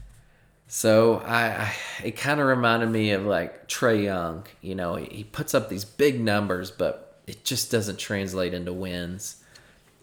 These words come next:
And I just don't foresee it changing. You know, I, I don't think their guards are that good. You know, Lonzo is just, he's an okay player. He's a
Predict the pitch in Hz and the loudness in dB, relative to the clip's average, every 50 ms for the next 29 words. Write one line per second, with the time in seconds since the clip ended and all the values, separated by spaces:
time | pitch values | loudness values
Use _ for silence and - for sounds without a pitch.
0 | _ - - - - 95 95 95 101 - - - 110 113 110 - - 127 120 - | _ -16 -12 -8 -8 -8 -8 -8 -10 -10 -10 -10 -10 -10 -8 -8 -8 -6 -6 -6
1 | - - - 120 113 104 101 - - 110 107 - - - 120 110 107 104 104 98 | -6 -4 -4 -4 -2 -4 -6 -8 -8 -6 -6 -6 -4 -2 0 0 2 2 0 0
2 | - - - - _ _ _ - - - 113 98 101 107 101 87 80 67 - - | -2 -6 -16 -20 _ _ _ -8 -6 -4 -2 -2 -2 -2 -4 -6 -8 -12 -14 -16
3 | - - - - _ - _ - - - - - - - - - - _ _ _ | -20 -20 -20 -20 _ -20 _ -20 -20 -20 -20 -20 -20 -20 -20 -20 -20 _ _ _
4 | _ _ - 95 95 95 98 98 98 - - 87 87 87 85 85 76 73 - - | _ _ -8 -4 -2 0 0 0 0 -2 -2 -4 -4 -4 -4 -6 -6 -8 -12 -16
5 | - - - _ _ _ _ _ _ _ _ _ _ - 104 - - - 131 120 | -20 -20 -20 _ _ _ _ _ _ _ _ _ _ -12 -12 -10 -4 0 0 2
6 | 117 104 - - 120 113 - 117 107 101 104 107 98 101 104 104 101 101 101 101 | 0 0 -4 -6 -6 -4 -4 -4 -2 0 2 4 6 6 6 4 2 0 -2 -2
7 | 98 98 92 92 95 - - - - - - - - 107 98 95 98 101 98 101 | -2 -2 -4 -6 -10 -10 -8 -8 -8 -8 -8 -6 -2 2 4 6 6 6 4 2
8 | - - - - - - - 101 95 90 87 85 90 92 95 - - - _ _ | -2 -12 -16 -20 -18 -10 -8 -6 -4 -4 -2 -2 -4 -4 -6 -10 -16 -20 _ _
9 | - - - _ _ _ _ _ - - - - _ _ _ _ - - 98 107 | -20 -20 -20 _ _ _ _ _ -20 -20 -20 -20 _ _ _ _ -10 -2 0 2
10 | 104 101 104 104 104 104 107 104 101 104 104 101 95 98 95 95 - - 107 95 | 2 2 2 0 2 4 4 6 6 6 4 2 2 0 -2 -6 -6 -4 -4 -4
11 | - - - - - - _ _ _ _ - - 113 120 131 127 127 123 123 123 | -4 -4 -6 -8 -10 -14 _ _ _ _ -16 -12 -10 -8 -8 -6 -2 2 2 2
12 | 123 120 - 131 123 123 - - 120 101 98 101 110 113 113 110 110 110 110 110 | 2 2 0 -2 -4 -4 -2 2 4 4 4 4 4 2 0 0 -2 -2 -4 -2
13 | 110 113 117 113 110 113 | -2 -2 0 0 -2 -2